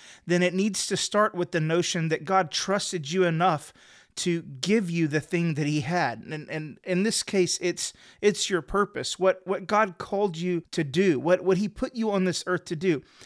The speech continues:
He entrusted that to you. And, um, I went and looked up, well, you know, just like, what does trust mean? What does it mean to entrust something? And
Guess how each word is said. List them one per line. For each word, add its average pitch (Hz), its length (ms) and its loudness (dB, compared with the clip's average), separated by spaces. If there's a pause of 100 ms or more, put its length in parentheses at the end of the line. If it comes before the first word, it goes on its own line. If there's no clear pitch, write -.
(160)
He 226 200 2
entrusted 208 720 0
that 165 240 0
to 170 100 -6
you. 160 280 -2
And, 143 260 -6 (340)
um, 185 160 0
I - 80 2
went 320 200 0
and 208 100 0
looked 202 240 -2
up, 190 220 2
well, 170 140 -2
you 226 120 -2
know, 202 120 2
just 262 240 -4
like, 233 120 -2
what 240 100 -6
does 339 140 -2
trust - 460 0
mean? 131 260 -6
What 190 80 0
does 254 120 -2
it 220 80 -4
mean 208 180 -4
to 190 140 -6
entrust - 680 -4
something? 156 500 -6
And 151 200 -2